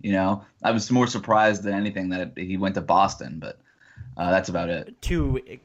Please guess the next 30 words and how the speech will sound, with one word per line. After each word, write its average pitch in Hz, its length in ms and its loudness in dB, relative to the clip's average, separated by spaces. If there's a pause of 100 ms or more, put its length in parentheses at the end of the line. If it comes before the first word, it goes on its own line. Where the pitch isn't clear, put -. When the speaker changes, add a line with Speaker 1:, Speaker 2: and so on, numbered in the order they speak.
(120)
Speaker 2:
I'm 120 160 -6
sure 139 180 -4
I'm 123 80 -8
cutting 123 260 -4
off 110 160 -6
Andy. 117 240 -4
I'm 113 200 -6
actually 143 260 -4
surprised 107 560 0
that 110 140 0
was 110 100 -6
more 110 220 -2
of 95 100 -6
a 95 60 -2
tongue-in-cheek 104 640 -6
question 110 340 -2
'cause - 120 -2
I 110 80 4
just 113 200 -6
assumed 113 320 -6
you 104 80 -2
guys 101 280 2
wouldn't 104 240 0
have 87 160 -8
want, 101 280 -4
or 92 120 -8
people 98 400 4
wouldn't 104 200 4
have 87 120 -6
wanted 90 440 -4